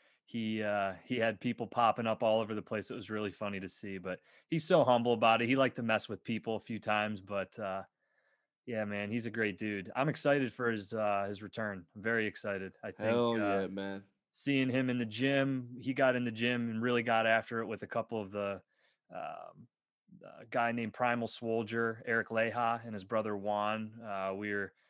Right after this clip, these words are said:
Speaker 1: down at the Onnit H Q, and they were putting some work in, and I was just like, "Man, he's, he's still <laughs> got it. He's,
Speaker 2: Hell yeah.
Speaker 1: he's definitely still got it." So.
Speaker 2: No question, man. I,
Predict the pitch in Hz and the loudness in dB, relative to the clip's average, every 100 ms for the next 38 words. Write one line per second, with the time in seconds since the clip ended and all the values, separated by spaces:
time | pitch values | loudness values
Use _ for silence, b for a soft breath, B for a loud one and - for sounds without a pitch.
0 | _ 110 107 101 104 107 107 107 110 107 | _ -2 -2 0 -2 0 0 -2 -4 -8
1 | - - 110 110 110 101 95 92 101 104 | -10 -6 -4 -2 -4 -6 -10 -14 -14 -6
2 | 110 107 - 120 117 110 107 110 - 110 | -2 -2 -4 -6 -4 -4 0 0 0 -4
3 | 104 104 107 95 101 - 101 90 95 98 | -2 0 0 -2 -6 -4 -2 -4 -2 -2
4 | 92 87 - _ _ _ _ _ - 117 | -2 -6 -12 _ _ _ _ _ -4 -2
5 | 110 - - - - 107 110 - - 107 | -2 -4 -10 -12 -12 -6 -4 -4 -4 -4
6 | 90 92 87 - - - 110 - - - | -2 -2 -2 -6 -12 -8 -8 -8 -12 -12
7 | 123 95 110 98 120 113 110 95 - 92 | -8 -8 -8 -2 2 2 0 -8 -8 -10
8 | 87 85 82 82 _ _ _ _ - - | -8 -8 -8 -14 _ _ _ _ -20 -14
9 | 113 - 113 135 - 101 101 101 110 | -12 -10 -6 -6 -6 -10 -8 -6 -6